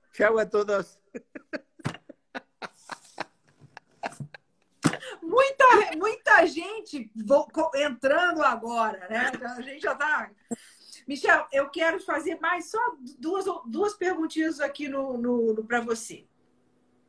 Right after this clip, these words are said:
Speaker 2: A, a pergunta que eu quero saber de você, que eu quero fazer é: qual é a sua maior qualidade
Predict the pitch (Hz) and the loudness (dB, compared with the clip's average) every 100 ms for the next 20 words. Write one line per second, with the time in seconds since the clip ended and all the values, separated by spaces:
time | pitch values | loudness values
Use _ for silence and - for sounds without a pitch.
0 | - - 220 240 233 - 269 277 311 311 | -20 2 6 8 8 6 -2 -2 -4 -6
1 | 294 294 339 285 277 233 262 262 277 254 | -4 -6 -6 -8 -10 -4 -4 -2 -6 -4
2 | 247 240 233 240 226 269 208 - _ _ | -4 -2 -2 -2 -2 -2 -6 -8 _ _
3 | _ _ _ _ - 320 370 370 302 311 | _ _ _ _ 2 8 8 8 2 2
4 | 311 285 - - 294 285 285 285 - 233 | 0 0 -6 -12 -10 -4 -2 -2 -4 0
5 | 277 277 269 302 339 - _ 359 392 403 | 2 2 2 -2 -2 -6 _ 2 4 2
6 | 370 330 233 233 247 247 208 170 - | -2 -6 -2 -2 -2 -4 -10 -14 -16